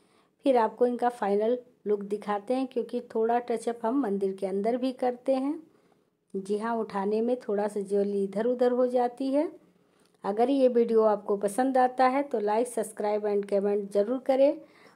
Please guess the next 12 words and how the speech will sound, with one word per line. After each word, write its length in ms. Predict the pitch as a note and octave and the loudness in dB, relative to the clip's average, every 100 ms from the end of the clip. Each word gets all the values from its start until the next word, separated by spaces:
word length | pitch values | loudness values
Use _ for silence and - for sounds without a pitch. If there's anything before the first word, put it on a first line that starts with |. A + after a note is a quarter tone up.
| - | -8
और 80 | G#3 | -4
जो 240 | G3+ C#4+ | 4 6
मेरे 320 | D#4 C4+ B3+ | 8 6 6
चैनल 440 | B3+ A#3 G#3+ G#3+ G#3 | 4 2 2 2 0
पे 240 | G#3 G#3+ | 0 0
नए 340 | G3+ G#3+ C4+ D4+ | 2 4 4 4
हैं 340 | C4+ B3+ D4 - _ _ _ _ - | 2 0 -2 -6 _ _ _ _ -6
वो 320 | A3+ C#4 F#4+ | 4 6 6
सब्सक्राइब 600 | - B3 A#3 - G#3 G#3 | 2 0 2 0 2 2
करना 380 | G3+ G3 G3 G3 | 0 -4 0 0
ना 200 | G3+ B3+ | 4 4
भूलें। 560 | C#4 C4 D4 D4 E4 | 4 2 2 4 2